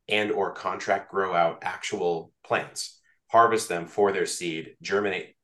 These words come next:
germinate them out, test them, test them for, you know, organic or, or G M O properties, germinate, test them, all this different stuff,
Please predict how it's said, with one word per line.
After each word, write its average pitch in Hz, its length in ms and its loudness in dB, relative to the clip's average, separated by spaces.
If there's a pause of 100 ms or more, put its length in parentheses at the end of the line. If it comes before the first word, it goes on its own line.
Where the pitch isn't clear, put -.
germinate 101 420 2
them 95 100 -4
out, 90 340 -2
test 101 300 0
them, 92 340 -2
test 95 260 2
them 87 120 -6
for, 82 420 0
you 90 60 -8
know, 76 320 -8 (100)
organic 98 600 0
or, 80 200 -4
or 85 120 -4
G 82 160 -4
M 90 100 -4
O 113 120 2
properties, 101 600 4
germinate, 95 400 -6
test 104 240 0
them, 90 160 -4
all 120 160 8
this 135 100 4
different 98 240 -4
stuff, - 360 6